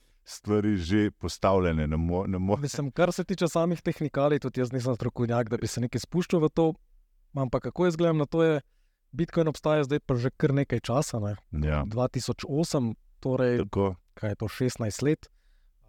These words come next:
Speaker 2: In zdaj veliko ljudi, sem prepričan, vmes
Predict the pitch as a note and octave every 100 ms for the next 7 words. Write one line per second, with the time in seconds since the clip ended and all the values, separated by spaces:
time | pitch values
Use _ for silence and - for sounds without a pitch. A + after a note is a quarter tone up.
0 | _ _ _ _ _ _ _ _ _ _
1 | B2 A#2+ A2+ E3 E3 - A2 C3 C#3 G3
2 | F3+ E3+ D3 C3 D#3+ F3 - - B2+ -
3 | A#2 C3+ D#3 D3+ C3+ - A#2+ C3 C#3+ C#3